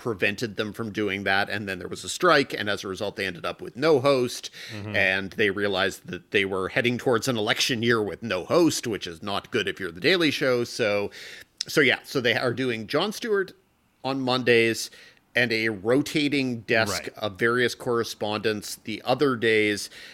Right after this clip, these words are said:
Speaker 1: and I guess they presumably either are hoping that one of the, uh, the correspondence stands out in a very clear and obvious way,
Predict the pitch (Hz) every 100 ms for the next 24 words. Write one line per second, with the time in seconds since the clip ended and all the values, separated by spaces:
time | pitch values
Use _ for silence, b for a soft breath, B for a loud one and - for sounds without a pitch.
0 | B - 135 131 - 123 113 - 143 139
1 | - 196 143 - 143 98 104 139 165 131
2 | 120 120 117 - - 117 127 123 123 -
3 | 110 104 - 156 151 180 185 156 135 127
4 | 135 139 117 127 127 120 120 - _ _
5 | _ - - 113 107 107 104 - - 123
6 | 131 147 123 - 123 117 117 - - -
7 | - - 123 113 113 107 110 107 98 87
8 | 117 117 113 - 120 113 101 101 104 107
9 | - 104 104 98